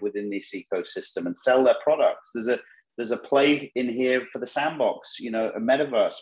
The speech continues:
play. Um, there's a payments DeFi p-, play in here, but at the, at the, in simple building blocks, um, we, we, we're, we're doing N F Ts,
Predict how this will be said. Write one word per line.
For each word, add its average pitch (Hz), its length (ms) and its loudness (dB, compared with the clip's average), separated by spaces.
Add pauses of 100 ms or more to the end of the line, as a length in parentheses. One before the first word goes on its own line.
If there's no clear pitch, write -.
play. 90 320 -2 (460)
Um, 104 380 -4 (140)
there's 110 140 -4
a 104 60 -2
payments 156 760 0 (120)
DeFi 123 500 4
p-, - 400 -14
play 104 300 2
in 92 100 -6
here, 95 260 -4
but - 180 0 (400)
at 131 140 2
the, 139 220 0 (100)
at 143 180 2
the, - 100 2 (120)
in 135 260 4
simple 160 600 -6
building 127 420 2
blocks, 95 600 -2 (380)
um, 98 460 -2
we, 101 200 -8
we, 113 200 0
we're, 104 340 2
we're 101 160 0
doing 98 400 0
N 117 160 0
F 123 180 -2
Ts, 95 560 -6